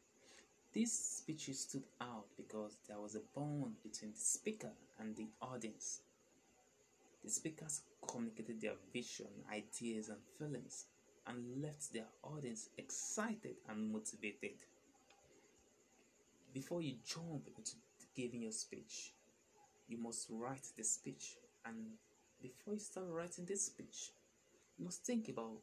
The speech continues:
what you want to write. The following steps should be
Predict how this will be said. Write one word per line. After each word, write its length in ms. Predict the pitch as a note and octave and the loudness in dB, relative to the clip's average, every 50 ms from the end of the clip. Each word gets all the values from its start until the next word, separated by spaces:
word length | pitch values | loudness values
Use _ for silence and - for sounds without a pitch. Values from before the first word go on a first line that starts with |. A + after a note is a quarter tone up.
| - - | -10 -6
what 360 | - A#2 A#2+ B2 B2 B2+ - - - - | -2 -2 0 0 -2 -4 -6 -8 -8 -2
you 220 | G#2+ A2 A2 G#2+ G#2 G#2 | 0 2 2 2 2 0
want 300 | A2+ A2 A2 - - - - - - - - | -2 -4 -4 -4 -6 -8 -8 -8 -10 -8 -8
to 60 | G3+ G2 F#2+ F#2+ G3 G2+ | -8 -8 -8 -8 -6 -4
write. 600 | G#2 G2+ F#2+ F#2+ F#2+ F#2 - - - G2 F#2+ - - - - - - - - - - - - - - - - - - - - - - - - - - - | -4 -4 -4 -4 -8 -12 -10 -4 0 0 0 0 0 -6 -20 -20 -20 -20 -20 -20 -20 -20 -18 -18 -18 -18 -20 -20 -20 -20 -20 -20 -20 -20 -20 -20 -10 -8
The 60 | - | -8
following 540 | A3+ - - - - - G3 G3 G3+ A3 A3 | -8 -8 -10 -12 -8 -4 2 6 10 10 10
steps 640 | A3 A3 - - - B2+ B2+ - - - - - - - | 10 8 4 0 0 -2 2 4 4 4 4 4 0 -4
should 220 | - - A2+ G#2 | -4 -2 -2 -2
be 80 | A2+ G#2+ | -2 -4